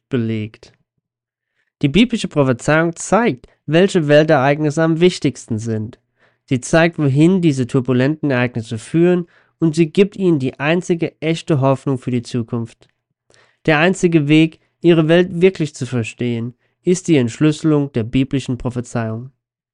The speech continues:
Nun, wenn Sie sich für dieses Thema interessieren, besuchen Sie unsere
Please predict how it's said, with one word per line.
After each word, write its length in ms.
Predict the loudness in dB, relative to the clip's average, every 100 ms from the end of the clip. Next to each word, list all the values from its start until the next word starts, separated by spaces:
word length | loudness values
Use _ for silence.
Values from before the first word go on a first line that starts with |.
| _ _ _ _ _ _ _ _ _ _ _ _ _ _ _
Nun, 260 | -2 0 2
wenn 120 | 2
Sie 100 | 0
sich 200 | -4 -4
für 100 | -4
dieses 320 | -4 -4 -8
Thema 380 | -6 -2 0 0
interessieren, 600 | -2 -4 -8 -4 -2 -2
besuchen 460 | -4 -4 0 0 0
Sie 120 | 0
unsere 520 | 0 -2 -2 -2 -2